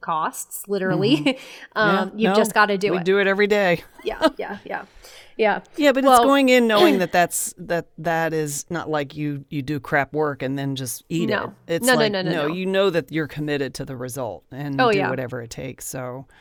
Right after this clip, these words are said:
Speaker 1: Yeah, we
Speaker 2: um,
Speaker 1: know
Speaker 2: but
Speaker 1: what we're
Speaker 2: y-
Speaker 1: trying to get. The journey sometimes looks a little bit different.
Speaker 2: Mm-hmm.
Speaker 1: Yeah.
Speaker 2: Absolutely. All right.
Speaker 1: Yeah.
Speaker 2: So I'm gonna sh-, be
Speaker 1: We're going
Speaker 2: quiet
Speaker 1: back?
Speaker 2: now and let you <laughs> continue on to the other part, then,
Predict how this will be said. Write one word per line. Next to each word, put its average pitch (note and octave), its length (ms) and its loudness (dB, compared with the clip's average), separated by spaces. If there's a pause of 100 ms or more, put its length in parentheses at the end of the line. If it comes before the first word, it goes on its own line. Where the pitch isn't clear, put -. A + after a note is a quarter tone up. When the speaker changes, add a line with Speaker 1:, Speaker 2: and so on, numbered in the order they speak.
(140)
Speaker 1:
Yeah, D#4 100 2
we C#4+ 120 4
Speaker 2:
um, C#4+ 60 6
Speaker 1:
know D#4 80 8
Speaker 2:
but D#4 60 2
Speaker 1:
what C4+ 80 0
we're B3 80 6
Speaker 2:
y- A#3+ 40 6
Speaker 1:
trying A#3 300 2
to G#3+ 60 2
get. F#3 360 0
The G#3+ 80 0
journey G#3+ 320 0
sometimes G#3+ 560 -2
looks G3+ 180 -8
a A3 60 -2
little A3 180 0
bit A3 160 -4
different. A#3 380 -4 (280)
Speaker 2:
Mm-hmm. D#3+ 360 -4 (280)
Speaker 1:
Yeah. D#3 100 -2
Speaker 2:
Absolutely. D3+ 760 -2 (120)
All F3+ 100 0
right. F3 200 2
Speaker 1:
Yeah. G#3 80 0
Speaker 2:
So F3+ 100 4
I'm F#3 180 0
gonna F#3 340 2 (200)
sh-, - 200 -16 (260)
be F3 80 -6
Speaker 1:
We're G#3+ 60 -2
going G#3+ 200 -2
Speaker 2:
quiet G3+ 240 4
Speaker 1:
back? - 20 0
Speaker 2:
now C#3 360 -8 (340)
and E3 140 -2
let E3 260 0
you E3+ 200 2
<laughs> - 40 -20
continue F#3+ 800 0
on E3+ 200 0
to A#4+ 60 6
the G3+ 160 4
other A3 240 8
part, F3 340 4
then, F#3 140 4